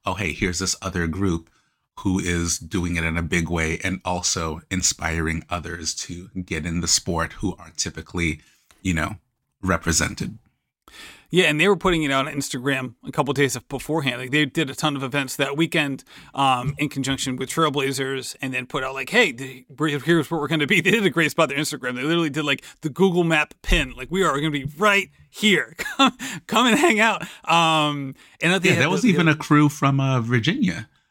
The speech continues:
Speaker 1: Um, I, I can't remember the name now, but there was a, a run crew that saw everything they were doing. Like, "You know what? Yeah, we're gonna come and hang with you guys," and made the trip up. They had a
Speaker 2: Really?
Speaker 1: few people running. Oh, yeah, yeah, it was huge. It was great. Good folk.
Speaker 2: Wow.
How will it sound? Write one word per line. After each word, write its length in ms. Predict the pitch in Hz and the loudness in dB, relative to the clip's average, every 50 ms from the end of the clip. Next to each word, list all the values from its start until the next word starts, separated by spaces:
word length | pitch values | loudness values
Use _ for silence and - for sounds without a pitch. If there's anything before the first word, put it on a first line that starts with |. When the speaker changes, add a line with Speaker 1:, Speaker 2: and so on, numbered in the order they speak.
| _ _ - | _ _ -2
Speaker 1:
Um, 460 | 107 104 98 95 87 85 - 117 - _ _ _ _ _ _ - - _ _ _ _ - | 0 2 2 2 0 -2 -4 -8 -12 _ _ _ _ _ _ -20 -20 _ _ _ _ -20
I, 120 | - - - - | -20 -18 -18 -20
I 100 | - - | -20 -10
can't 260 | - - 127 127 - | -4 -2 -2 -2 0
remember 240 | 131 131 127 127 127 | 2 4 4 4 4
the 100 | 120 123 | 4 4
name 240 | 123 135 151 156 127 | 2 4 4 4 2
now, 160 | 98 87 82 | 2 0 -4
but 180 | 92 98 101 90 | -8 -10 -8 -6
there 100 | 113 131 | -4 -2
was 140 | 151 135 117 | 0 0 2
a, 140 | 107 104 - - - - - | 0 0 0 -4 -6 -6 -4
a 100 | - 98 | -2 -2
run 260 | 92 104 117 123 120 | 0 0 0 0 0
crew 280 | - - 123 120 113 | 0 2 2 4 4
that 240 | 101 104 101 104 - _ _ | 4 2 0 -2 -4 _ _
saw 320 | - - - - 196 107 110 | -18 -6 0 2 2 4 4
everything 400 | 117 110 113 117 - 117 113 110 | 2 2 0 0 0 0 0 2
they 80 | 113 | 2
were 120 | 113 110 104 | 2 2 2
doing. 260 | 107 135 151 143 113 | 2 2 2 0 0
Like, 180 | 107 101 - | -2 -2 0
"You 80 | - 107 | 0 2
know 120 | 143 165 | 2 4
what? 240 | 156 160 175 196 196 - - - _ _ | 4 2 2 0 -2 -8 -16 -20 _ _
Yeah, 320 | 107 120 170 226 190 - - - _ _ _ _ _ _ | -2 -2 0 0 -2 -8 -12 -16 _ _ _ _ _ _
we're 180 | - 123 147 139 | 0 2 2 2
gonna 260 | 117 117 156 202 226 | 2 2 2 2 2
come 240 | 220 - - 92 92 | 0 -2 -4 -2 -2
and 120 | 92 92 | -2 -2
hang 160 | 98 101 98 92 | -2 -4 -4 -4
with 160 | 85 85 - | -4 -4 -4
you 120 | 92 90 85 | -4 -4 -2
guys," 340 | 87 82 80 87 95 90 | -2 -2 -2 -2 -2 -2
and 140 | 101 92 92 | -2 -2 0
made 220 | 95 107 123 123 117 | 0 0 0 0 -2
the 60 | 127 | -4
trip 320 | - - - 120 120 - | -4 -4 -4 -4 -4 -2
up. 140 | 117 127 131 | -4 -2 -2
They 120 | 170 - | -2 0
had 40 | - | 2
a 20 | 403 | 4
Speaker 2:
Really? 240 | 370 320 180 101 | 4 4 4 2
Speaker 1:
few 140 | - 123 120 | 2 2 2
people 340 | 120 - 131 - 113 104 98 | 2 2 0 2 2 2 2
running. 300 | 110 113 120 131 139 135 | 2 2 2 2 2 2
Oh, 120 | 139 139 175 | 0 0 0
yeah, 220 | 190 180 143 120 98 | 0 0 -2 -2 -4
yeah, 180 | 92 87 92 | -6 -8 -6
it 60 | 117 | -6
was 180 | 135 123 98 - | -6 -6 -6 -8
huge. 420 | - - 135 170 185 117 82 71 | -6 -2 0 2 2 2 0 0
It 60 | 104 104 | -2 -2
was 140 | 95 87 | -2 -2
great. 420 | 85 - 143 - - - - - - | -2 -4 -4 -4 -4 -4 -6 -6 -2
Good 140 | - 139 - | -2 -2 -2
folk. 240 | - 165 - 143 _ _ _ _ _ _ _ _ _ _ | -4 -10 -10 -10 _ _ _ _ _ _ _ _ _ _
Speaker 2:
Wow. 400 | - 139 120 123 143 135 107 - | -8 -2 0 2 2 2 0 -2